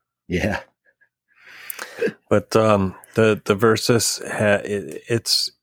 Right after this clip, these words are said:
Speaker 2: capable and it, it comes with spoked wheels. So, I mean,
Speaker 1: Yeah.
Speaker 2: not too many of the bikes, uh, your entry level bikes do that. Um, the Himalayan does,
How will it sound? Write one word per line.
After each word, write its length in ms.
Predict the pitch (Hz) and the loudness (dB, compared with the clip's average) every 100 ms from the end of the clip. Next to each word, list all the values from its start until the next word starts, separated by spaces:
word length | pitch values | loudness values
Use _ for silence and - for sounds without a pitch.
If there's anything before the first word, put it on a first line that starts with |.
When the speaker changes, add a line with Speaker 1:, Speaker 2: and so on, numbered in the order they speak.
| _ - | _ -2
Speaker 2:
capable 580 | 143 139 107 82 73 | 2 2 2 0 -2
and 320 | - 90 90 90 | -2 0 0 -2
it, 120 | - _ _ - | -6 _ _ -8
it 280 | 107 - | -6 -8
comes 420 | - 113 110 104 101 | -2 2 2 0 0
with 320 | 104 98 87 | 2 2 0
spoked 480 | - - 95 - - | -2 0 -2 -4 -4
wheels. 500 | 101 78 73 - - _ _ _ - | -2 0 -2 -4 -8 _ _ _ -20
So, 440 | - 87 78 76 | -6 -4 -2 -4
I 100 | - | -6
mean, 280 | 85 82 78 - - - | -4 -4 -6 -10 -20 -2
Speaker 1:
Yeah. 140 | 104 | 2
Speaker 2:
not 280 | 95 92 - | 4 2 -2
too 180 | - 123 | 2 4
many 380 | 110 107 107 107 | 4 4 4 4
of 200 | 92 90 | 2 2
the 80 | 85 | 0
bikes, 680 | 76 92 87 - - - - _ _ _ _ _ _ _ _ _ _ _ _ _ - | 2 2 2 0 -2 -2 -4 _ _ _ _ _ _ _ _ _ _ _ _ _ -4
uh, 400 | 90 85 80 76 - _ _ _ - | 0 2 2 0 -4 _ _ _ -2
your 160 | 90 | 2
entry 340 | - 92 - 90 | 2 2 2 2
level 280 | 85 80 76 | 2 0 0
bikes 420 | 80 76 - - - | 0 0 -2 -4 -2
do 160 | 87 | -2
that. 300 | 78 - - _ _ _ - | -2 -4 -6 _ _ _ -8
Um, 280 | 78 73 73 _ - | -6 -6 -8 _ -2
the 200 | 82 78 | 2 4
Himalayan 640 | 90 87 85 82 80 78 | 4 4 4 4 2 0
does, 480 | 78 78 78 78 - | 2 4 4 2 0